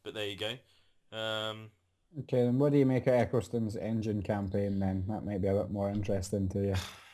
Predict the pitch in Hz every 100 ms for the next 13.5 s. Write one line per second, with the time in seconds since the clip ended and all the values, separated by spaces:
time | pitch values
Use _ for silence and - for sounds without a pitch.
0 | - - 131 139 113 107 - _ _ _
1 | - 120 196 - 214 - 294 - 302 -
2 | - - - 120 117 - 113 _ _ -
3 | - - _ _ - - 156 143 147 151
4 | 170 165 147 139 131 123 123 110 - -
5 | - - - - 151 190 202 190 170 135
6 | 139 127 127 123 120 - 113 123 107 104
7 | 104 98 95 - - - - 110 113 104
8 | 101 101 110 95 95 92 95 98 90 95
9 | 95 - 87 95 90 87 87 80 - 90
10 | - 87 - 92 - 92 95 87 - _
11 | _ - _ _ 98 95 95 95 98 _
12 | _ _ _ _ _ - - _ _ _
13 | 110 110 127 -